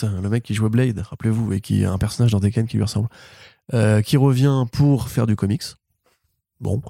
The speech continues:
Euh, il s'est associé avec une boîte, un éditeur, euh, de Los Angeles. Là, pas, je suis désolé, mais les noms vont pas tous me revenir parce que c'est vraiment des tout petits trucs. Et un éditeur qui fait quasiment que des projets en crowdfunding.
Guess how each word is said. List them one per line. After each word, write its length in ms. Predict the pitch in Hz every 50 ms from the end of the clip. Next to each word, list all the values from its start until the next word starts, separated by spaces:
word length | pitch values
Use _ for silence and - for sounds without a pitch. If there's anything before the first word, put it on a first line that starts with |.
| - - - - - - - _ _ -
Euh, 380 | 110 101 101 101 101 101 101 104 -
il 60 | 117
s'est 120 | - - 120
associé 360 | 120 - 139 131 - 156 135
avec 240 | 123 110 110 - -
une 200 | 101 98 98 98
boîte, 420 | 104 117 143 160 165 160 151 -
un 100 | 107 104
éditeur, 520 | 107 107 107 110 110 - 123 120 123 123
euh, 220 | 113 104 101 104 104
de 60 | 101
Los 220 | 101 107 107 -
Angeles. 420 | 110 107 104 104 107 131 160 - - _ _ - - - - - - - _ _ _ _ _ _ _ _ _ -
Là, 120 | 117 113
pas, 160 | 107 113 110 110
je 80 | 110
suis 100 | - 120
désolé, 160 | 113 113 120
mais 100 | 120 120
les 80 | 110 110
noms 180 | 113 120 120 107
vont 100 | - 107
pas 80 | 101 107
tous 200 | - - 120 -
me 60 | 110
revenir 180 | 107 110 117 131
parce 80 | 131
que 60 | - -
c'est 100 | - 113
vraiment 320 | 101 98 107 110 113 117
des 80 | 107 95
tout 140 | - -
petits 140 | - - - 110
trucs. 340 | - 127 131 135 - -
Et 60 | - 117
un 140 | 107 110
éditeur 360 | 113 113 110 113 - 139 135 -
qui 120 | - 113
fait 300 | 107 - - 120 120 123
quasiment 380 | - - 104 104 104 107 110 113
que 140 | - -
des 100 | 110 107
projets 260 | 104 - - 107 107 117
en 40 | 107
crowdfunding. 520 | - - 101 - - 95 90 92 104 107